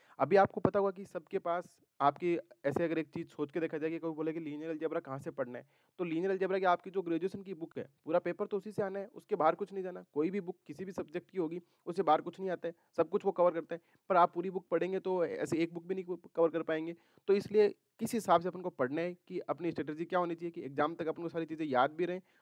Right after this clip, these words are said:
नोट्स मेकिंग पैटर्न पे आपको चीज़ें लिखी हुई मिले तो आप खुद कर भी पाओ और एग्जाम में अच्छा परफॉर्मेंस कर पाओ। और दो चीज़ें आपको ध्यान ये देना है कि अभी आप देख पा रहे होंगे कि जो एनटीए का है वो सीयूईटी का एग्जाम करवाता है। तो उन्होंने बोला कि वो एक से दस जून के बीच में है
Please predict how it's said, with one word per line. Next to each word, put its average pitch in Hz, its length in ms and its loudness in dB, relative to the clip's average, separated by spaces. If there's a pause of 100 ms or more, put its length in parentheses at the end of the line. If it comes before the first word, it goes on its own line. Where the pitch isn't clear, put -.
(120)
नोट्स 160 300 4
मेकिंग 170 220 -4
पैटर्न 165 300 -2
पे 165 80 2
आपको 156 200 2
चीज़ें 160 280 -2
लिखी 135 220 -2
हुई 165 80 2
मिले 165 200 -2
तो 160 100 0
आप 151 140 2
खुद 143 300 -10
कर 143 140 2
भी 160 100 0
पाओ 175 240 2 (340)
और 185 80 10
एग्जाम 180 260 4
में 185 80 4
अच्छा 185 140 6
परफॉर्मेंस 131 440 -4
कर 117 120 -10
पाओ। 110 180 -6 (440)
और 190 120 6
दो 170 240 6
चीज़ें 202 220 2
आपको 196 220 0
ध्यान 151 220 2
ये 180 80 -2
देना 175 180 -4
है 175 40 -4
कि 180 220 -12
अभी 131 260 2
आप 175 200 6
देख 160 200 0
पा 156 120 6
रहे 165 80 2
होंगे 160 140 -6
कि 175 160 -14
जो 175 240 -8 (100)
एनटीए 147 380 -2
का 170 140 -2 (280)
है 139 180 -2
वो 160 160 -12
सीयूईटी 165 420 -4
का 175 80 -2
एग्जाम 147 280 -2
करवाता 104 340 -4
है। - 60 -20 (440)
तो 170 60 2
उन्होंने 185 220 2
बोला 165 240 6
कि 190 140 -4
वो 190 100 0
एक 156 200 0
से 185 140 -8
दस 170 200 -2
जून 165 200 -4
के 170 120 -6
बीच 151 240 -4
में 170 120 -6
है 180 120 -8